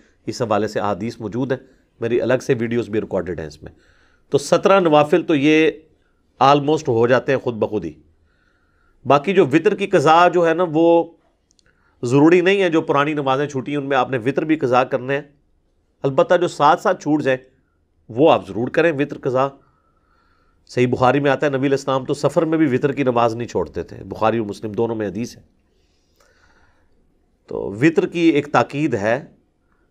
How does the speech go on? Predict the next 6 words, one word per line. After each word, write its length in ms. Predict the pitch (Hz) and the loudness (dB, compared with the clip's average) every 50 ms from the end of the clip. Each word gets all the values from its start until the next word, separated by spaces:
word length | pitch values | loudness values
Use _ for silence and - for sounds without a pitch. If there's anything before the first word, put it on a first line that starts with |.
| _ - | _ -4
लेकिन 220 | 135 151 170 165 | -2 0 0 0
नमाजें 360 | 147 147 135 143 151 165 185 190 | 0 2 4 4 4 4 4 4
वही 500 | 170 165 180 185 180 170 160 151 143 - - - - 104 - - | 4 4 4 4 4 2 0 -2 -4 -6 -8 -12 -16 -10 -4 0
पांच 260 | 151 147 151 151 151 | 2 2 2 0 -2
फ़र्ज़ 280 | - - 120 104 92 87 | -4 -4 -4 -4 -4 -8
हैं 140 | 82 92 | -10 -14